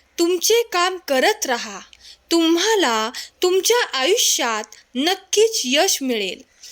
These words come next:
माझ्या मुलांनो, हे लक्षात ठेवा, जो भक्त मला दुःखात आणि सुखात स्मरण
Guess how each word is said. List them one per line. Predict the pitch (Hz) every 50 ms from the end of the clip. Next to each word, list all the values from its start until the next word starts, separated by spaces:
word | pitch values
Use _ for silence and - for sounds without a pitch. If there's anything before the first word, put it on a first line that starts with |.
| - - - -
माझ्या | 247 269 277 277 285 262 294 330 339 320
मुलांनो, | 294 254 254 240 233 233 247 269 311 330 339 339 339 370 440 - _ _ _ _ _ _ _ _ _ _ _ _ _ -
हे | - - 339 403 392 311 269 302 381 - _ _ _ _ _ -
लक्षात | - 262 294 311 302 - - - 415 453 480 480 480 - -
ठेवा, | 294 302 269 226 226 214 180 175 220 - _ _ _ _ _ _ _ - _ - - _ _ - - 240 208
जो | 208 254 349 359 330 262 220 220 254 302 - - _ _ _ _ - 240
भक्त | 226 359 403 415 - - _ _ - 302 254 233 240 311 - _ _ _ _ -
मला | - 247 320 359 392 415 415
दुःखात | 381 294 254 330 320 - _ - - 359 370 311 240 208 226 - - - _ - - _ -
आणि | 311 359 392 440
सुखात | 427 - - 381 370 - 320 311 285 226 - - - _ _ _ _ - - _ -
स्मरण | - - 262 262 262 269 277 277 381 466 480